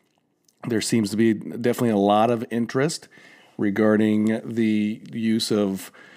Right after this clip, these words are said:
powerlifting and Olympic lifts, and there's a, there's a lot of folks out there that are very dogmatic with it. And, uh, something that I, I try to do is do away with any dogma with my training. And, uh, I've always told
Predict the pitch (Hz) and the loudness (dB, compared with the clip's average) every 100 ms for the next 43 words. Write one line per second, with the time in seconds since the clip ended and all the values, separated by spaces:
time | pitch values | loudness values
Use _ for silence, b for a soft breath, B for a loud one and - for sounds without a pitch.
0 | B B B - 123 120 113 110 - 131 | B B B 2 4 6 4 2 2 2
1 | 110 101 107 117 101 104 117 147 113 101 | 4 2 2 0 0 0 0 -2 -2 2
2 | 101 101 101 98 98 104 101 101 104 110 | 2 2 2 0 -2 -2 0 2 2 2
3 | - 107 110 107 101 117 120 113 101 107 | 0 -2 0 0 0 2 2 2 0 2
4 | 107 107 117 110 104 110 120 104 - 85 | 2 2 2 0 2 2 2 0 -4 -8
5 | 80 - - 98 95 95 95 95 92 98 | -8 -10 -6 -4 -2 -2 -2 -2 -2 -2
6 | 92 - 104 98 113 104 101 98 104 104 | -4 -2 -2 0 0 2 2 4 4 2
7 | 98 B B B B - 98 - 104 101 | 0 B B B B -2 -2 2 2 2
8 | 95 104 104 113 123 104 101 101 101 95 | 2 2 2 2 0 0 0 2 0 -2
9 | 113 117 113 110 104 101 107 110 107 - | -6 -2 0 2 2 2 2 2 0 -2
10 | 127 139 143 123 107 104 104 95 95 104 | 0 2 2 2 2 0 -2 -4 -4 -4
11 | 98 - 107 87 80 82 95 98 95 92 | -6 -4 -6 -4 -6 -10 -10 -8 -8 -8
12 | 95 95 104 101 98 104 107 113 110 101 | -8 -8 -4 -4 -2 -2 0 2 0 -2
13 | - 131 117 110 104 | -4 0 2 0 -2